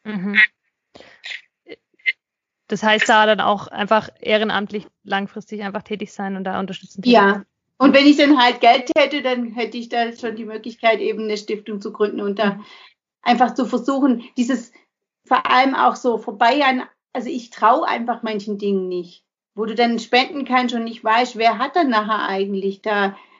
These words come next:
Speaker 2: das Geld. Ich will niemand was unterstellen, aber ich glaub, ich, die, dann zu wissen, ich hab da tatsächlich, ich hab da Einblick und weiß, was passiert, das fänd ich toll.
Speaker 1: Fällt's dir leicht, Verantwortung abzugeben, oder ist das nicht so dein Ding?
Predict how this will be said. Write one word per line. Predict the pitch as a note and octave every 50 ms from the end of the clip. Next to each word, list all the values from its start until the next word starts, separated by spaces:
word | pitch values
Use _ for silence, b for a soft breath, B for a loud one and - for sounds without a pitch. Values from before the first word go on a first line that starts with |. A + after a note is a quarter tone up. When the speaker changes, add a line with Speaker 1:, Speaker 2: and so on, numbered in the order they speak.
| B B _
Speaker 2:
das | - G#3 A3 -
Geld. | - A3 G#3 G3+
Ich | B3 A#3
will | C#4 D4 D4+
niemand | E4 F#4+ G4 F4 D4
was | D4 D4 C#4+ -
unterstellen, | C#4+ C4+ C#4 B3+ - D4+ D4+ D#4 F4 E4+ C#4 B3
aber | - A3+ G3+ A#3 A#3 - - -
ich | A#3+ -
glaub, | - B3+ A#3 A#3+ A#3+ A#3+ -
ich, | - C3 B2+ - - - _ _ _
die, | A3+ G#3+ G3+ _ _
dann | - B3+ A#3+ A#3+ A#3
zu | - A#3+ G#3 G3
wissen, | A#3+ D4 F4+ F#4 - D#4+ C#4 C4
ich | C4 B3+ C4+
hab | C4 B3 -
da | A#3 A3 G#3 G#3 - _ _ _ _ _ _ _ _ _ _
tatsächlich, | - B3 C4 C4 B3+ C#4 C4 C4+ C#4+ C#4 C4 A#3+ A3
ich | - -
hab | A#3 A3+ A3+ -
da | D#4 - -
Einblick | A3+ C4 D4 D4+ - C4 C#4+ C#4 - B3
und | A#3 A3 A3 G3+ B B B B B B B B B _
weiß, | G#3 A3+ C4 E4 E4+ - -
was | A3+ G#3+ G#3+ A3 -
passiert, | - A#3 G3+ G3+ G3+ - G#3 G#3 G#3 G#3 - _ _ _ _ _ _ _ _ _
das | - F#3 G#3+ G#3+ - _ _ _ _
fänd | _ A#3+ A#3 G#3+ G3+ G3
ich | - - _
toll. | _ _ - - - - _ G#3+ _ _ _ _ b b b b _
Speaker 1:
Fällt's | - A3+ C4+ F#4 - -
dir | - C4
leicht, | A3+ A3 A#3 C4 - -
Verantwortung | - A#3 - A#3+ C4+ - C#4 A3 A3+ G3
abzugeben, | - G#3 - _ - C#4+ A#3+ C4+ C#4 D4 E4 D#4
oder | C4+ B3+ A#3 A#3
ist | A#3+ - -
das | A#3 - -
nicht | G3+ F#3
so | - G3 F3+
dein | F#3 F3+ F#3 F3+
Ding? | F#3 F#3+ G#3+ B3